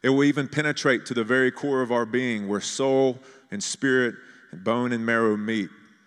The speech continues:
It interprets and reveals the true thoughts and secret motives of our hearts. There's not one person who can hide their thoughts from God,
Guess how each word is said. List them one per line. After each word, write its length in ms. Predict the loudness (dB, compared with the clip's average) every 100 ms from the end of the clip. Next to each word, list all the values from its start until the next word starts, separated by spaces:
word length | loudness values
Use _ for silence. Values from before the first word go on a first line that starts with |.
| _ _ _ _
It 120 | -4
interprets 640 | -4 0 0 2 2 0 -2
and 120 | 0
reveals 440 | 0 2 2 2
the 100 | -2
true 260 | -2 0 0
thoughts 460 | 2 0 0 -2
and 100 | -8
secret 360 | -4 -4 0 0
motives 680 | 4 4 4 -2 -6 -12 -12 -8
of 140 | 0
our 160 | 0 2
hearts. 460 | 2 0 -4 -16 _ _ _ _ _ _ _ _ _ _ _ _ _ _ _ _ _ _ _ _ _ _ _ _ _ _ _ _ _
There's 180 | 0 4
not 180 | 2 2
one 160 | 0
person 440 | 2 2 2 -4 0
who 140 | 0
can 140 | 0
hide 280 | -2 -2 0
their 80 | 0
thoughts 360 | 0 0 -2 -4
from 200 | -6 0
God, 400 | 0 0 -2